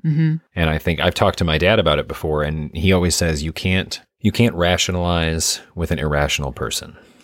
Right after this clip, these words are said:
Speaker 2: And that's kind of what it comes down to. Like, when you're on the outside,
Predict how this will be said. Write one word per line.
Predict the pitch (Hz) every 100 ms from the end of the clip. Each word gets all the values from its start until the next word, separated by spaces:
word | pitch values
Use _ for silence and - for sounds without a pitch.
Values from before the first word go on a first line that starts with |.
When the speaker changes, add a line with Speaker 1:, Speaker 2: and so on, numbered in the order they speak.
| _ _ _ _ -
Speaker 2:
And | 85
that's | 92 -
kind | - 90
of | 78
what | 78 78
it | -
comes | - 76 62
down | 67 69 71
to. | - 107 -
Like, | 65 71
when | 82
you're | 78 -
on | 85 90
the | 80
outside, | 76 78 - 71 73 87